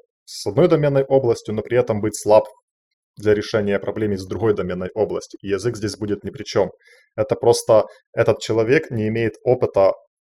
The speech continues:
в той доменной области, м, проблемы которой он пытается решить. То есть то, что я пытаюсь сказать, возможно, я сейчас это очень сильно закручиваю, усложняю, но то, что я пытаюсь сказать, основной поинт, это то, что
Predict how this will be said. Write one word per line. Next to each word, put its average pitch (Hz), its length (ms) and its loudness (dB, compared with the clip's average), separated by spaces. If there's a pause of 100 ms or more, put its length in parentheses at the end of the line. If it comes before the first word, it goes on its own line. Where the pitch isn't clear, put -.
(200)
в - 100 -20
той 117 160 4
доменной 104 340 -2
области, 113 640 0 (360)
м, 98 260 -16 (400)
проблемы 107 320 0
которой 113 360 0
он 98 60 -8
пытается 98 400 -2
решить. 101 300 -4 (560)
То 107 80 -4
есть - 460 -8 (460)
то, 151 80 0
что - 160 0
я 143 40 6
пытаюсь 135 360 4
сказать, 143 460 2
возможно, 113 420 0
я 110 80 0
сейчас 110 360 -2
это 107 160 -4
очень 104 280 0
сильно 101 580 0
закручиваю, 98 920 -6
усложняю, 117 680 -2 (560)
но 113 140 -10 (360)
то, 143 80 4
что 139 160 0
я 135 60 6
пытаюсь 131 400 -2
сказать, 165 360 0 (160)
основной 104 420 -4
поинт, 92 380 -2
это 104 140 -6
то, 147 180 0
что 123 380 0